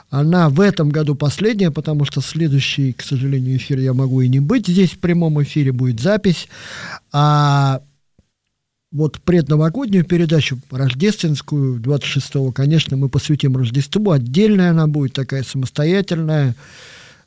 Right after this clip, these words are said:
Готовьте ваши звонки и вопросы, потому что это будет действительно, ну, такой открытый эфир, скажем так, где я буду принимать звонки. Заранее предупреждаю, через две недели, двадцать шестого,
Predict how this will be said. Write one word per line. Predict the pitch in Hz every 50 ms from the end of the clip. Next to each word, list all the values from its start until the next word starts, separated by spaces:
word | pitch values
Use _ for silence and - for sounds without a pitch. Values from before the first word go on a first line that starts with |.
| _ _ _
Готовьте | - 135 143 139 - 156 131 - - 143
ваши | 131 139 127 - - 131
звонки | 113 127 139 143 139 - 147
и | 139
вопросы, | 139 139 135 - 180 196 185 - 165
потому | 135 - 143 - 147 139 143
что | - - 156 143
это | - 143
будет | 131 127 147 147 131 135 117
действительно, | 107 131 - - - 156 165 160 - 160 143 147 143 143 143 139 139 135 131 123 131
ну, | 135 135 147 160
такой | - 156 139 - 143 147
открытый | 147 - - 240 247 196 - 165 170
эфир, | 175 - 202 180 127
скажем | - - - 131 117 117 110 107
так, | - 117 104 - - - _ _
где | - 139 131
я | 127 127
буду | 127 127 139 143 123 135 131 127 117 - - _ - - - - - - - - - - - - - _ _ _ -
принимать | 135 139 131 139 135 131 123 117
звонки. | 107 131 135 135 131 117 - 123 110 104
Заранее | 110 131 151 156 156 143 127 127
предупреждаю, | 113 135 139 127 139 127 160 165 160 156 226 269 269 233 180 139
через | - 160 147 143
две | 131 131 147 147
недели, | 139 147 156 143 185 220 233 208 170
двадцать | 123 135 139 127 -
шестого, | - - - 131 - - 202 208 202 180 160 139 107